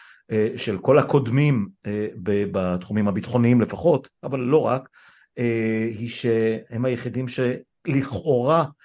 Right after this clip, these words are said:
יהיו רלוונטיים ועומדים על ה-, עומדים ב-, בשער, עומדים על הגדר, לרגע שבו האחרים יפלו.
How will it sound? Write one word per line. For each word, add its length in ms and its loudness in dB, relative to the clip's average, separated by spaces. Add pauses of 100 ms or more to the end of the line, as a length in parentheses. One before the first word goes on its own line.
(260)
יהיו 220 0
רלוונטיים 560 2
ועומדים 420 -2
על 100 -2
ה-, 340 -2
עומדים 440 -6
ב-, 120 0
בשער, 420 -2
עומדים 300 -8
על 80 -4
הגדר, 460 0 (400)
לרגע 440 2
שבו 380 -2
האחרים 440 -4
יפלו. 440 -6